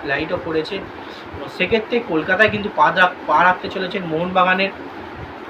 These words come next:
সিক্স দশমিক তিন ফুট, মানে, ছ দশমিক তিন ইঞ্চি হাইট, বিশাল এক হাইট ডিফেন্ডার অ্যালবার্টো রড্রিগেজ মোহনবাগান শিবিরে পা রাখতে আসছেন। আজ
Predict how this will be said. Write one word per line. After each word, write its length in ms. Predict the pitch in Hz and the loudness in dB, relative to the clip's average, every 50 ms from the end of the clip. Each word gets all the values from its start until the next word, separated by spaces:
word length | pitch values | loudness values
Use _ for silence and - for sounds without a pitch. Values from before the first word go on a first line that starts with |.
| - - - | -12 -12 -10
সিক্স 240 | - - 262 233 226 214 | -4 -2 -2 0 0 2
দশমিক 440 | 185 220 208 214 233 202 208 208 190 - - - | 4 4 6 4 4 0 0 -2 -4 -6 -4 0
তিন 160 | 220 214 214 196 - | 0 0 0 0 0
ফুট, 200 | - 220 214 - - - - - - - - - - - | 0 0 0 0 -2 -8 -12 -12 -12 -12 -12 -12 -10 -8
মানে, 160 | 156 143 151 | -6 -6 -6
ছ 100 | 156 - - 175 175 190 | -2 2 4 4 4 4
দশমিক 340 | 202 - - 208 202 196 - - - | 0 -2 -2 -4 -4 -4 -6 -8 -6
তিন 140 | 214 202 196 | -4 -4 -2
ইঞ্চি 320 | 202 202 196 190 - 220 208 202 - - - - - - - - - - | -2 -2 -2 -2 0 0 0 -2 -4 -8 -12 -12 -12 -12 -12 -4 2 4
হাইট, 300 | 165 175 196 208 190 - - - - - | 6 6 6 4 0 -6 -10 -12 -12 -10
বিশাল 280 | 143 151 - 202 196 185 | -10 0 4 6 6 8
এক 120 | 185 185 180 - - | 6 4 2 2 2
হাইট 260 | - 160 180 202 196 - - - - - | 2 4 2 2 -2 -6 -10 -12 -12 -12
ডিফেন্ডার 480 | 151 143 - 185 190 185 190 190 190 190 190 - - | -10 -4 0 0 2 4 6 6 6 6 4 0 -4
অ্যালবার্টো 380 | 147 147 156 170 170 165 170 175 | -2 0 2 2 2 2 4 4
রড্রিগেজ 520 | 160 156 151 156 160 180 185 196 202 190 - - - - - - - - - - - - - - - - - - - | 4 4 4 4 0 0 2 2 2 2 0 -8 -12 -12 -12 -12 -14 -14 -14 -14 -12 -12 -12 -12 -12 -12 -12 -6 -2
মোহনবাগান 400 | 147 160 185 196 196 190 190 185 | 0 0 2 2 2 2 2 0
শিবিরে 340 | - 202 180 180 180 180 185 180 - | -2 -6 -4 0 0 2 2 2 4
পা 160 | 170 160 165 | 4 6 6
রাখতে 300 | 165 175 175 - - 196 | 6 4 2 2 2 4
আসছেন। 400 | 165 160 160 - - - 202 196 190 - - - - - - - - - - - - - - - - | 4 4 2 0 -4 -2 -2 -2 -4 -6 -10 -12 -14 -14 -12 -12 -12 -12 -14 -14 -14 -14 -14 -8 0
আজ 240 | - 170 185 202 202 | 6 8 8 8 6